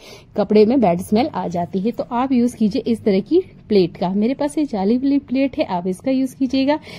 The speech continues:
इससे क्या होगा कि जो रोटी की भाप है, वो भी नीचे बैठ जाएगी, नीचे वाली रोटी गीली नहीं होगी, और इसमें से जो बैड स्मेल आने की दिक्कत है ना, वो हमेशा के लिए खत्म हो जाएगी। तो जहां तक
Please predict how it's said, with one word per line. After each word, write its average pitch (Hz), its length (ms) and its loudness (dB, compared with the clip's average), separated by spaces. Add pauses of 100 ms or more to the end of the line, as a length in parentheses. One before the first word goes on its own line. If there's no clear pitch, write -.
(140)
इससे 240 260 0
क्या 302 180 0
होगा 247 340 2
कि 311 320 2 (300)
जो 254 140 4
रोटी 208 340 4
की 285 120 2
भाप 202 380 0
है, 269 140 4
वो 202 280 2
भी 320 240 6 (140)
नीचे 202 320 0
बैठ 277 220 2
जाएगी, 277 420 4 (180)
नीचे 220 320 2
वाली 247 220 4
रोटी 208 420 2
गीली 185 360 2
नहीं 294 300 6
होगी, 254 360 4 (400)
और 220 340 6 (200)
इसमें 294 260 2
से 320 160 2
जो 294 140 2
बैड 202 360 2
स्मेल 339 240 0
आने 330 200 4
की 320 100 0
दिक्कत 285 360 0
है 269 80 6
ना, 294 120 4
वो 254 240 0
हमेशा 208 440 0
के 208 140 -2
लिए 233 120 2
खत्म 175 320 -6
हो 165 140 0
जाएगी। 160 400 -2 (320)
तो 247 60 2
जहां 226 320 2
तक 370 160 -2